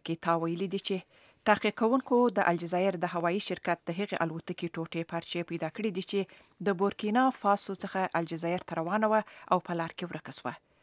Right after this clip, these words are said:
ښاغلي کیتا وویل چې د دغې الوتکې ټوټې پارچې د مالي په شمال ختیځ کې لیدل سوي دي. هغه د ایران په پلازمینه باک-، باماکو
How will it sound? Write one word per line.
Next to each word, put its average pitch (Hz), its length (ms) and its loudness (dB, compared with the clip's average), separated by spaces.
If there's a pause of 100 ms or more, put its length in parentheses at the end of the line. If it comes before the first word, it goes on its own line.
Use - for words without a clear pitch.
(200)
ښاغلي 190 420 2
کیتا 196 260 2
وویل 190 400 2
چې 180 140 -4
د - 100 0
دغې 185 240 -2
الوتکې 175 500 -4
ټوټې 175 340 -4
پارچې 190 300 0 (520)
د 208 100 8
مالي 220 260 6 (140)
په 202 140 2
شمال 185 300 -2
ختیځ 180 260 -2 (100)
کې 170 100 -2 (300)
لیدل 160 240 -4
سوي 143 300 -6
دي. 135 80 -6 (640)
هغه 233 260 6
د 254 140 10
ایران 214 280 6
په 196 120 0
پلازمینه 185 500 0 (320)
باک-، - 240 -4 (520)
باماکو 185 420 4